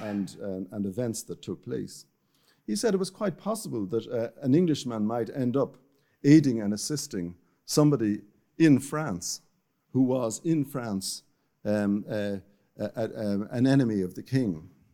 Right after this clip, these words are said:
Uh, and that, uh, that, uh, hi-, his argument was that in those circumstances, it had to be, uh, read as having this territorial effect, um, which sounded a bit improbable. Now, the problem was,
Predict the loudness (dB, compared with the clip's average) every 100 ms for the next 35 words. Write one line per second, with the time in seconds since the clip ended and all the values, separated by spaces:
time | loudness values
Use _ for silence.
0 | _ _ _ _ -4 -2 -2 -2 0 -2
1 | -2 -2 -2 -2 -4 -4 -2 -4 -2 0
2 | 2 4 4 2 0 -6 -6 -6 -8 -10
3 | -8 -6 -4 -4 -4 -4 -6 -10 -10 -10
4 | -8 -10 -12 _ _ _ -8 -2 -4 -2
5 | -4 -4 -4 -2 -2 -4 -4 0 0 0
6 | -6 _ _ _ _ -2 -2 0 -2 -2
7 | -2 -2 -4 -12 -12 -4 -2 -2 -4 -4
8 | -2 -2 -4 -10 -6 -4 -6 -14 -20 _
9 | _ _ -4 0 0 0 -2 -2 -2 -8
10 | -10 -4 0 2 0 -2 -4 -6 -6 -4
11 | -4 -4 -6 -10 -16 _ _ _ _ _
12 | _ _ _ _ _ _ 4 6 6 0
13 | 0 2 2 4 2 2 0 -2 -4